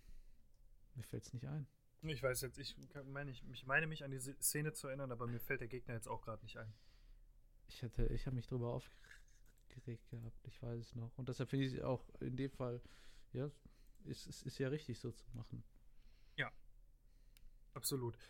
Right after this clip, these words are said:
Speaker 2: Jetzt muss man natürlich dazu sagen, Frankfurt hatte auch sehr viele Chancen. Es war auch nochmal ein Pfostenschuss von Haller dabei, direkt am Anfang.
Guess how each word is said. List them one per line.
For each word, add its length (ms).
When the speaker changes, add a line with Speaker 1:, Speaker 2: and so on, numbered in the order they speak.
Speaker 2:
Jetzt 120
muss 140
man 120
natürlich 320
dazu 320
sagen, 340
Frankfurt 380
hatte 180
auch 140
sehr 200
viele 200
Chancen. 360
Es 120
war 100
auch 80
nochmal 320
ein 420
Pfostenschuss 560
von 400
Haller 300
dabei, 280
direkt 300
am 140
Anfang. 320